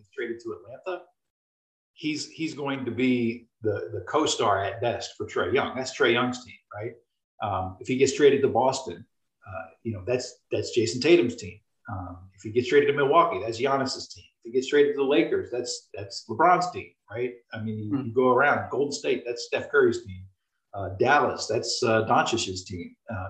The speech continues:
Speaker 1: and you, you go on and on. I mean, I guess if he gets traded to Houston, he would be the star there. <laughs> Um, but, you know.
Speaker 2: No, that's Jalen Green. They're building, uh, my, my
Speaker 1: Right.
Speaker 2: Houston Cardinals, they love Jalen Green.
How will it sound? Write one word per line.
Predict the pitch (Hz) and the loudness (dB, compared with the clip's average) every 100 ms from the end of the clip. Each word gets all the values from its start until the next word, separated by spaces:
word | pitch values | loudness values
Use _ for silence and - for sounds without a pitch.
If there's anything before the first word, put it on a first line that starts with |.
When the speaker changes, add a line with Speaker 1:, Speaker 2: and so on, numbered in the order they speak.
| - | -10
Speaker 1:
and | 113 110 | -4 -4
you, | 104 104 | -4 -4
you | 107 | 2
go | 135 | 4
on | 123 120 | 6 4
and | 131 | 4
on. | 120 | 4
I | 113 | 2
mean, | 117 113 _ _ 120 | -2 -6 _ _ 0
I | |
guess | 117 175 | 6 8
if | 165 | 6
he | 143 | 6
gets | 139 - | 2 4
traded | 151 135 | 2 0
to | 104 | -2
Houston, | - 180 - 95 | -4 -4 -4 -8
he | 104 | -2
would | 120 113 | 0 0
be | |
the | 117 | -2
star | - 110 - 127 | 0 0 0 0
there. | 135 - 101 - - - | 0 0 -6 -14 -8 0
<laughs> | - | 4
Um, | - - 123 117 | 4 2 -4 2
but, | 170 135 - - - - - _ _ - | 4 4 0 -10 -10 -10 -14 _ _ -2
you | 175 | 4
know. | 160 | 6
Speaker 2:
No, | 190 | 6
that's | 247 - | 4 4
Jalen | 214 208 180 | 4 4 2
Green. | 196 208 | 4 4
They're | 180 208 | 4 2
building, | 190 185 180 165 170 _ _ _ _ - | 4 2 2 -2 -4 _ _ _ _ 0
uh, | 151 147 143 | 4 6 6
my, | 139 170 165 | 4 2 6
my | |
Speaker 1:
Right. | - 180 196 202 - | 8 8 6 2 -4
Speaker 2:
Houston | 170 170 | -8 0
Cardinals, | 165 160 156 147 | 4 4 2 0
they | 165 190 | 2 4
love | 180 185 180 | 4 4 4
Jalen | 170 160 151 | 4 4 2
Green. | 156 165 147 131 | 0 2 2 -2